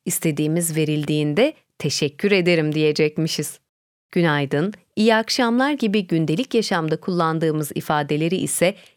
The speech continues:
hiç unutmamamız gerekiyormuş. Ayrıca birbirimizin özeline saygılı olacakmışız. Yani oda ya da tuvalet kapısı kapalı ise pat diye açmayacakmışız.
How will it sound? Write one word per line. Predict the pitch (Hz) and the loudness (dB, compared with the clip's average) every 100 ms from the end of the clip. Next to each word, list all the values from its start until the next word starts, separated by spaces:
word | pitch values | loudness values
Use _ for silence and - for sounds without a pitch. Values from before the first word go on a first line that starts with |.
| _ | _
hiç | - 427 - - | -2 -2 0 -2
unutmamamız | 269 254 226 202 185 180 180 | 0 0 0 2 2 2 0
gerekiyormuş. | 185 175 175 214 175 165 170 - - _ _ _ _ - | 2 2 2 2 2 2 -2 -6 -12 _ _ _ _ -2
Ayrıca | 185 165 139 185 277 - _ _ | 0 2 2 2 2 0 _ _
birbirimizin | 165 151 151 156 151 196 226 - | 0 0 0 0 0 0 0 0
özeline | 151 147 143 226 | 0 0 0 -2
saygılı | 381 294 254 226 233 | 0 2 2 4 4
olacakmışız. | 202 180 175 180 180 190 - 180 - - _ _ _ _ _ | 4 4 4 2 2 -4 -2 -6 -6 -16 _ _ _ _ _
Yani | 330 370 359 - - | 0 2 2 0 -2
oda | 170 226 | 0 2
ya | 320 226 | 2 2
da | 170 151 | 2 0
tuvalet | 165 165 240 - | 0 2 0 -2
kapısı | 170 156 139 - | -4 -4 -6 -6
kapalı | - 175 214 226 | -6 -2 0 0
ise | 127 - 247 294 _ _ _ | 0 0 0 0 _ _ _
pat | 233 247 _ | -2 -2 _
diye | 147 220 | 0 0
açmayacakmışız. | - 175 - 165 151 151 151 143 156 - 151 - | 0 -4 -2 -4 -2 0 -2 -2 -6 -4 -6 -10